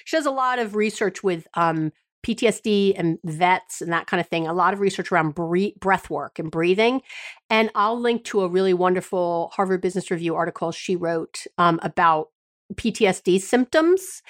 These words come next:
and how breathing can positively, can alleviate them, basically, uh, or much of them. And in particular, something called sky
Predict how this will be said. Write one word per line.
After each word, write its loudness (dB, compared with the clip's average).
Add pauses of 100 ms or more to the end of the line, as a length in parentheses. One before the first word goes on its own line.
(240)
and 2
how 2
breathing 0
can 0
positively, -2
can 0
alleviate 0
them, 2
basically, -4 (440)
uh, 2
or 4
much 2
of -4
them. 2
And 0
in 2
particular, -2
something 0
called -2
sky -2